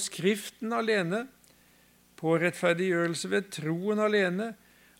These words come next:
at frelsen gis av nåden alene, den formidles ved lov og evangelium,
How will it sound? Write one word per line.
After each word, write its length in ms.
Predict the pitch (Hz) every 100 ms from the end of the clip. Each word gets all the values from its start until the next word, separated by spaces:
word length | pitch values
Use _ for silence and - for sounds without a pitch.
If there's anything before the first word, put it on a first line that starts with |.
| 156
at 160 | 143
frelsen 600 | - 190 220 180 - 220 202
gis 640 | 160 196 233 240 - - -
av 220 | 165 147 147
nåden 800 | 139 165 220 214 185 196 240 247 -
alene, 560 | 175 202 196 170 220 269 _ - _ -
den 140 | 147
formidles 920 | 156 165 156 139 156 202 202 - - - _ -
ved 280 | 135 135 135
lov 400 | 143 165 190 190
og 60 | 196
evangelium, 720 | 202 208 185 180 202 294